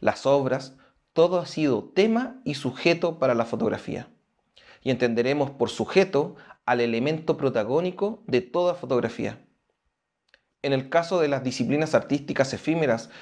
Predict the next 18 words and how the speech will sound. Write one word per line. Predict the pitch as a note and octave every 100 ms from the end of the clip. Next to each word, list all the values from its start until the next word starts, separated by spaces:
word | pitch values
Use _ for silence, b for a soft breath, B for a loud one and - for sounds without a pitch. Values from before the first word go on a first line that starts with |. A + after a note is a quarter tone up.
| B
como | - A2+ A2+
el | A2+
land | A#2+ B2
art, | C3 C3 - _
el | B2
body | G2+ B2+ D3+ B2
art | G#2 G2 - _
y | -
la | A2+ G2
performance, | C#3 D#3 A#2 A#2 D3+ - - _ _ b b b
la | -
fotografía | B2 C3+ B2+ A#2+ - D#3+ D#3+
se | D#3+ C#3
convierte | A#2 A#2+ C#3 C#3+ - D3 -
en | C3 B2
el | A2+
elemento | A2 G#2+ B2+ C#3 C3+ G#2
fundamental | - A2+ G2+ F#2+ F#2 - C#3 G#3+